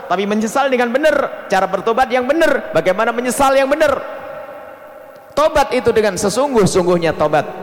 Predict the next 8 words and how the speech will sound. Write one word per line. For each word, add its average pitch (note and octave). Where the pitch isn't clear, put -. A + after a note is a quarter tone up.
Dan A2+
tidak B2
ada G#2+
tobat A2
kecuali G#2+
dibarengi G2+
dengan G2
penyesalan. F#2